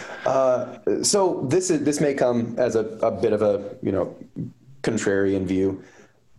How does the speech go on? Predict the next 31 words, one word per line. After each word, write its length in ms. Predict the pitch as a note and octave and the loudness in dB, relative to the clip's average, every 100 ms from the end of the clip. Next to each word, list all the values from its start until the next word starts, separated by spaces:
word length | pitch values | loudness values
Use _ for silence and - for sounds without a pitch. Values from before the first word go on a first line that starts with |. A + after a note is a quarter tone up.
| _ - - - | _ -20 -6 -2
I 100 | F3 | 0
don't 440 | G3+ - - A2+ | 0 -4 -8 -2
dis-, 260 | C3 B2+ - | 0 0 0
I, 180 | C3 | 0
like, 160 | B2+ D#3 | 0 0
I'm 80 | F3 | 2
not 180 | E3+ C#3 | 2 0
a, 400 | A2+ A#2 A2+ G#2+ | 0 0 0 0
a, 40 | |
a 20 | |
Hawkeye 340 | G#2 G#2 A2 G#2 | 0 0 0 2
hater 540 | G#2 A2+ A#2+ A#2 - - | 2 0 -2 -8 -20 -4
in 120 | B2 | -2
any 140 | A#2+ B2 | 0 2
way, 360 | B2+ C#3 C3 - - - - | 2 0 -4 -8 -18 -18 -4
um, 500 | G#2+ G#2 G2 F#2+ F#2+ _ _ _ _ F#2+ F#2+ _ _ - | 0 0 0 -4 -12 _ _ _ _ -8 -8 _ _ -6
mainly 420 | B2 C3 D#3+ F#3+ | -2 2 2 2
because 760 | E3 C#3+ A#2+ A2+ A2 G#2 - - _ _ _ | 0 2 2 2 0 -2 -4 -14 _ _ _
the 560 | A2+ G2+ A2 A2 G#2+ G#2 | -4 0 2 2 2 0
players, 680 | - G3 C3+ A2 A2 - | 0 2 2 2 0 -2
no 280 | - - B2+ | -4 0 0
matter 200 | D#3+ F3+ | 2 2
where 140 | D3+ | 2
you 100 | D#3 | 2
go, 360 | A#2 F2+ F2 - | 2 0 0 -2
you 100 | A#2+ | 0
only 140 | C3 B2+ | 2 2
get 120 | A#2+ | 2
five 260 | A#2+ A2 G2 | 2 2 2
years 360 | F2 - - - | -2 -2 -6 -4
max. 420 | G2 - - | -2 -2 -6